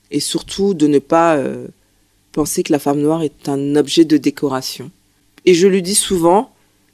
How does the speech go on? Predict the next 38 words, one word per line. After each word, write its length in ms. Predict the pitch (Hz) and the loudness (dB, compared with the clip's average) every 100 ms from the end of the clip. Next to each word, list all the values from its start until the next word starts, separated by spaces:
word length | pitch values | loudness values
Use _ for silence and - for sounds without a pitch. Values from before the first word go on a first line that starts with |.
| _ _ | _ _
si 560 | - - - 254 262 262 | -10 -8 -2 0 0 -4
tu 300 | - - 180 | -10 0 4
es 60 | 156 | 4
contre 360 | - 214 - | 4 0 0
une 140 | 185 165 | -2 0
femme 240 | 156 156 | 0 0
noire, 360 | 160 165 156 - | 0 0 0 -2
si 260 | - 151 | -12 -14
tu 180 | - - | -10 -4
ne 120 | 151 | 0
la 160 | 143 139 | 2 2
défends 340 | 131 147 156 - | 0 -2 -4 -2
pas, 280 | 156 226 _ _ _ _ _ _ _ _ | -2 -4 _ _ _ _ _ _ _ _
c'est 260 | - 170 | -4 0
comme 260 | 165 190 185 | 2 2 2
si 440 | - - 208 226 220 | 0 -2 -2 -2 -4
tu, 500 | - - 170 180 - _ _ _ _ _ _ _ _ _ _ _ _ _ _ _ - | -8 -6 -4 -6 -8 _ _ _ _ _ _ _ _ _ _ _ _ _ _ _ -6
j'ai 160 | 160 190 | -2 -2
dit, 140 | 175 165 | -2 -6
je 100 | 165 | -4
lui 80 | 180 | 0
dis, 120 | 196 | 0
hein, 60 | 175 | 0
c'est 120 | 165 | 0
comme 160 | 185 | -2
si 140 | 180 196 | -2 -6
tu, 320 | - 160 147 | -4 -2 -2
tu 140 | - 151 | -6 -4
m'insultais. 580 | 147 147 151 143 151 - - - - - | -4 -4 -8 -6 -6 -8 -14 -20 -14 -6
Parce 160 | 175 | -4
que 100 | 190 | -2
souvent, 360 | 180 190 202 214 | 0 2 2 2
quand 200 | 208 185 | 2 2
je 80 | 160 | 4
vois 120 | 175 | 4
des 200 | 165 151 | 4 2
hommes 140 | 165 | 2
noirs 480 | 170 175 170 165 - | 2 2 2 0 -4